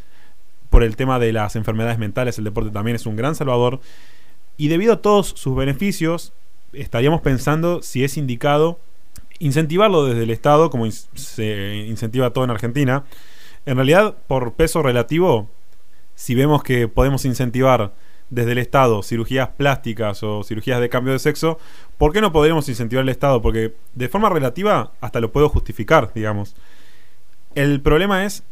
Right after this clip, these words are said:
de forma moral, si te-, debemos incentivar el, el deporte, más allá de un tema utilitarista, como decir, debemos incentivar la investigación científica,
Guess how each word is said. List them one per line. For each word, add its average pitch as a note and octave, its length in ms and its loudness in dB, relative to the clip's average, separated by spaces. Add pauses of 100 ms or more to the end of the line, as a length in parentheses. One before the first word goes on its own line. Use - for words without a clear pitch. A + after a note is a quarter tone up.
(120)
de C3 260 -2
forma F3+ 240 0
moral, C3+ 480 4 (300)
si B2+ 260 -4
te-, A#2+ 180 -4
debemos D3+ 600 -2 (300)
incentivar C3 600 -2
el, A2 400 -2 (880)
el B2 120 -2
deporte, A2+ 520 2 (100)
más G#3+ 300 0
allá G#3+ 260 2
de G3+ 80 -2
un F#3+ 120 -2
tema F#3 340 -2
utilitarista, C3+ 960 -2 (840)
como A2+ 220 0
decir, C3 320 0
debemos C3+ 300 0
incentivar A#2 380 -2
la B2 40 0
investigación A2 480 -2
científica, C3+ 640 -2